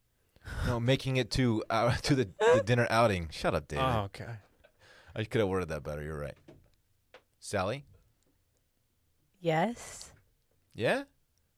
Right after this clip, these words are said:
Speaker 3: With some stipulations.
Speaker 1: If it's
Speaker 3: we'll
Speaker 1: not too
Speaker 3: talk
Speaker 1: late.
Speaker 3: about later.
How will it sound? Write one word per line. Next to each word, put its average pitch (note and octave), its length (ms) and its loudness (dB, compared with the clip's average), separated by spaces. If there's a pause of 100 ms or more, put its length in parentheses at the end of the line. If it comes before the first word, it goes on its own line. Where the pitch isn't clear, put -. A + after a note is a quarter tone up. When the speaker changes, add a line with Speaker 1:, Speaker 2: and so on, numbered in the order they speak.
(120)
Speaker 3:
With F3 180 0
some E3+ 220 -10
stipulations. E3+ 1040 -2 (340)
Speaker 1:
If - 100 -10
it's - 100 -8
Speaker 3:
we'll E3 80 -2
Speaker 1:
not D3+ 100 -4
too - 80 -4
Speaker 3:
talk - 80 -6
Speaker 1:
late. D#2+ 120 -6
Speaker 3:
about E3 260 -2
later. F3+ 460 -6